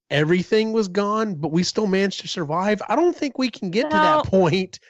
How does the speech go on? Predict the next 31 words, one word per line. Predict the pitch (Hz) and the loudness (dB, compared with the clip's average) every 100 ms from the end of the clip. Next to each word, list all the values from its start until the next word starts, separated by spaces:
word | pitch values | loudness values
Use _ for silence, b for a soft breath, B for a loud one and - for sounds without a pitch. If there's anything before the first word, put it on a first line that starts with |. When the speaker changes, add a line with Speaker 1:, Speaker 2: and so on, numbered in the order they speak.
| b - | b -8
Speaker 1:
and | 165 | -2
us | 190 196 | -2 -2
still | - 196 | -2 -4
<laughs> | 165 | -2
survive." | 151 110 - - - 147 147 _ _ - | -8 -6 -6 -4 -6 -6 -8 _ _ -10
Speaker 2:
Well, | 370 | 0
I | 370 370 | 0 0
think | 370 453 480 - | -4 -10 -10 -6
that | 311 285 | -6 -2
they, | 277 277 262 | -2 -2 -4
they | 208 262 | -6 -8
still | - 277 | -6 -8
had | 269 262 | -4 -4
a | 233 | -2
lot | 226 226 | -2 -2
of | 220 | -4
books | - 233 - - | -4 -4 -4 -8
and | 262 254 | -10 -12
stuff, | - 262 262 - | -4 -2 -2 -6
but, | 233 | -6
like, | 214 214 202 202 - b b b b b b _ _ | -2 -2 -2 -8 -14 b b b b b b _ _
um, | 214 214 208 202 196 196 196 196 190 196 | -6 -2 0 2 2 2 2 2 0 -2
they | 214 | -2
did | 214 254 | 0 -2
talk | - 233 226 220 | 0 -2 0 -2
a | |
little | 196 214 226 | -6 -4 -4
bit | 208 | -4
about | 196 196 185 | -2 0 -2
how | 190 196 185 185 | -2 0 0 -2
the, | 185 180 175 170 | -4 -8 -6 -8